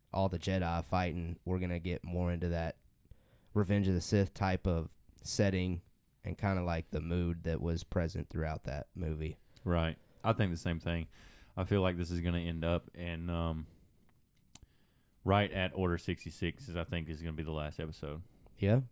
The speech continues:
Speaker 1: I think we might get a
Speaker 2: Prediction.
Speaker 1: little bit after, 'cause
Speaker 2: You
Speaker 1: I
Speaker 2: think?
Speaker 1: think, uh, we're g-,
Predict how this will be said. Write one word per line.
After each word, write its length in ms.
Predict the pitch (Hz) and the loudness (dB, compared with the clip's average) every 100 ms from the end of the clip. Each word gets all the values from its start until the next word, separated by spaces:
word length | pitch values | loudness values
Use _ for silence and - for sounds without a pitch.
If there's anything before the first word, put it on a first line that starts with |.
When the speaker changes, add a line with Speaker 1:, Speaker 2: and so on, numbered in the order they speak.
| - - - - - | -14 -20 -20 -20 -4
Speaker 1:
I 100 | 139 | 0
think 200 | 165 139 | 4 4
we 100 | 117 | 6
might 60 | 104 101 | 6 6
get 40 | |
a 20 | |
Speaker 2:
Prediction. 200 | 87 90 | 4 4
Speaker 1:
little 140 | 92 90 | 4 2
bit 160 | 87 | 2
after, 440 | 82 87 - 80 80 - - | 0 -2 -2 -4 -4 -12 -4
'cause 120 | - | 0
Speaker 2:
You 60 | 101 | 4
Speaker 1:
I 40 | |
Speaker 2:
think? 300 | 110 123 110 | 8 6 6
Speaker 1:
think, 140 | 113 107 | 0 -2
uh, 20 | |
we're 220 | 101 107 104 | 2 4 4
g-, 120 | 92 | -2